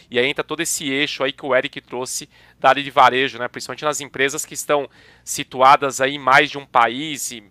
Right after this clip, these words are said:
em múltiplos lugares aí, como que ela consegue até manter a identidade dela? Essa é uma pergunta que eu vou passar pra você, Eric. A gente tá caminhando aqui pro final, mas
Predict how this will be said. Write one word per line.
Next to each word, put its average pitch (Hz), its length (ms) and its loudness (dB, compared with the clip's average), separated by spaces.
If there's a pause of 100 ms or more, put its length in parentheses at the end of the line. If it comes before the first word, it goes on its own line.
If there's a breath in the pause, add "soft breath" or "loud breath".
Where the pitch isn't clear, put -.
em 123 100 -18
múltiplos 127 640 -12
lugares 127 560 -2
aí, 127 260 -2 (280 soft breath)
como 151 180 -10
que - 80 -2
ela 165 120 6
consegue 160 340 -2
até 165 160 2
manter 175 300 0
a 185 60 2
identidade 175 680 4
dela? 113 360 0
Essa - 160 -4
é - 20 4
uma 220 60 2
pergunta 175 320 0
que 185 80 -10
eu 180 140 -4
vou - 40 -12 (240)
passar 175 240 -2
pra 175 80 -6
você, 151 260 -4
Eric. 165 320 0 (340 soft breath)
A - 40 -16
gente - 100 -10
tá 131 200 2
caminhando 131 440 0
aqui - 120 -14
pro 135 140 -12
final, 131 340 0
mas 170 260 0